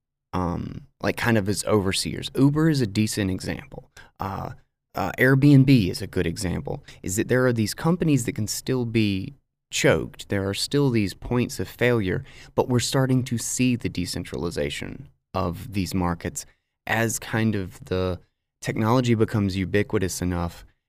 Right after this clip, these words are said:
and the access to something as simple as an app makes the difference in a huge gap in, uh, the availability of the markets or the supply available to the markets.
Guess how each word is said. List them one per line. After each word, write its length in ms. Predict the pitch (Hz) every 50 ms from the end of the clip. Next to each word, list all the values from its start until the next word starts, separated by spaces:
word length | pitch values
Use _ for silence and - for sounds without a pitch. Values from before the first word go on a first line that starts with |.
| _ _ -
and 500 | - 95 92 90 90 87 87 85 82 - - _
the 220 | - 98 92 -
access 800 | - 101 104 110 - - - - 104 95 95 - - - - - _ _ _ _ _ _ _ _ _ _ _ _ _ _
to 140 | - - 120
something 420 | 110 - - - 92 98 107 98
as 100 | 92 85
simple 420 | - - - 123 110 98 95 90 - -
as 200 | - 95 90 87
an 140 | 92 92 87 - -
app 400 | 110 110 107 92 90 - - - - - _ _ _ _ _
makes 320 | - 98 107 110 - - -
the 100 | - 95
difference 480 | 95 113 104 - - 101 87 - -
in 240 | - - 92 95 90 -
a 140 | - 92 90
huge 920 | 87 - - - - - 147 151 147 139 127 107 95 87 87 - - - - - _
gap 540 | - 110 107 104 95 95 - - - - - - - _ _ _ _ _ _ _ _
in, 600 | - 101 98 95 95 95 95 92 90 90 90 - - _ -
uh, 320 | - 98 98 98 98 - - - -
the 180 | - 104 104
availability 760 | 98 92 95 107 104 110 101 92 87 - 101 95 98 95 151 156
of 100 | - -
the 60 | 90
markets 420 | 90 90 90 87 85 - - - -
or 40 |
the 100 | 92 -
supply 560 | 82 - - 87 - - - 98 104 107 101 95
available 580 | 92 85 - 95 92 92 92 92 87 - 85
to 160 | - - -
the 60 | - -
markets. 440 | 85 82 82 - - - - -